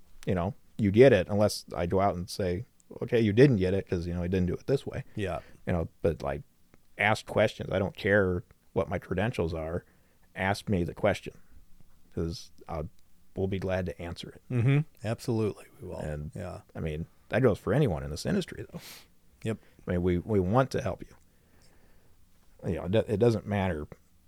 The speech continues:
Speaker 1: who you are or what your education is. Somebody's gonna learn something. I mean, I've been doing this for nearly fifteen years in the green industry, and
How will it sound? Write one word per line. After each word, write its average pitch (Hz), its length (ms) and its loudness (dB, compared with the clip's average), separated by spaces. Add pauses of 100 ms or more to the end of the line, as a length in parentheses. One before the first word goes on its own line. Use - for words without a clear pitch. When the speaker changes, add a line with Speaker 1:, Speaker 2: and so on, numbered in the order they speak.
Speaker 1:
who 127 120 6
you 110 180 8
are 87 260 6
or 82 60 0
what 90 200 -2
your 85 80 0
education 82 560 -2
is. 80 180 -8
Somebody's 107 520 2 (100)
gonna 82 260 -2 (720)
learn 87 320 0
something. - 460 -8 (400)
I - 60 -10
mean, - 60 -4
I've 87 60 -2
been 95 140 2
doing 95 160 0
this 85 180 -4 (400)
for 78 240 -12 (1160)
nearly 87 200 0
fifteen 98 500 0
years 92 460 -2 (500)
in 113 100 -4
the 98 60 -2
green 98 200 2
industry, 139 440 2 (1000)
and 78 400 -6